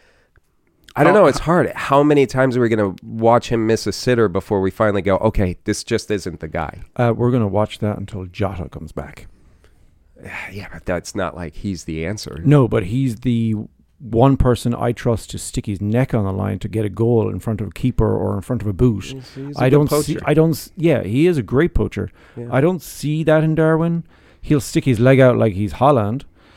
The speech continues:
Speaker 3: or he'll stick a boot through it and then stick it skyward. But I don't, I don't see that courage, that bravery.
Speaker 1: Uh,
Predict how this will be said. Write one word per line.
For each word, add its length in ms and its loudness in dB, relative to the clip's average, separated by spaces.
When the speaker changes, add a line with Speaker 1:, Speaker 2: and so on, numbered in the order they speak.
Speaker 3:
or 540 0
he'll 220 -4
stick 300 -4
a 60 2
boot 320 4
through 260 2
it 60 -2
and 100 -2
then 100 -2
stick 280 -8
it 140 -4
skyward. 560 2
But 200 2
I 140 0
don't, 360 2
I 80 0
don't 180 2
see 480 -4
that 300 0
courage, 720 0
that 100 -2
bravery. 640 0
Speaker 1:
Uh, 280 -6